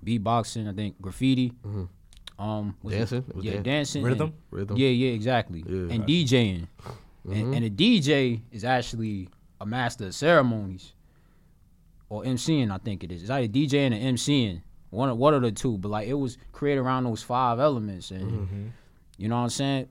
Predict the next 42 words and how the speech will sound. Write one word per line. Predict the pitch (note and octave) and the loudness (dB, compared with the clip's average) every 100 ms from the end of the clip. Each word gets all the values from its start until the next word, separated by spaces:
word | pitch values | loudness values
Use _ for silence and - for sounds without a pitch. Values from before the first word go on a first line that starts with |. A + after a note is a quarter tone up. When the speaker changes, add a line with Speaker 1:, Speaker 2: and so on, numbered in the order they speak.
| - | -14
Speaker 1:
Hip | - G3+ F3 | 4 4 8
hop | F3+ D#3 D3 | 8 8 2
was, | C3 | -4
like, | C3 C3+ A#2 | 2 2 2
something, | D3+ D3+ C#3 C3+ C3 | 0 0 0 0 2
like, | C3 B2 F#2 - | 2 0 -4 -6
you | C3 | -2
know, | D3+ C3+ | 0 0
kids | A#2+ E3+ E3+ | 2 2 4
like | D#3 D3+ D#3 | 4 6 8
us, | F3 C3 - - - | 6 4 -4 -10 -10
we, | A2+ | -6
we | A#2+ E3 | -2 0
did | C3 D3 | 4 4
in | D3 | 4
our | D3 C3 | 4 4
basement | A#2+ F#3 A#2+ A#2 | 6 6 6 4
at | A#2 F2+ | 2 0
the | |
school, | - A#2+ A#2 | -4 -4 -2
you | A#2 | -2
know | C3+ | -4
what | |
I'm | C#3 | -4
saying? | C3 D#3+ C#3+ C3+ | -4 -4 -2 0
Speaker 2:
Mm-hmm. | A2+ G2+ B2+ | -2 -2 2
Speaker 1:
We'd | B2+ | 4
have | B2+ G#2+ | 4 4
parties, | G#2+ C3 C3+ C3 B2+ | 6 8 6 4 2
you | |
know, | C#3 | 2
we | C#3 | 2
had | B2+ C3 B2+ | 2 2 0
fun. | - B2+ C#3+ C#3 C#3 - - - - | -4 -4 -2 -4 -8 -20 -20 -20 -8
And, | A#2 G#2+ | -4 0
but | B2 | 2
now, | A#2 D3+ D#3+ | 2 4 4
like, | D3 C#3+ C3+ - _ - - | 6 4 2 -6 _ -20 -12
I | A#2 | -6
think | D3 C#3 | -2 -2
after, | C3+ D#3 D3+ C#3+ | 0 0 -2 -4
like, | C3 | -4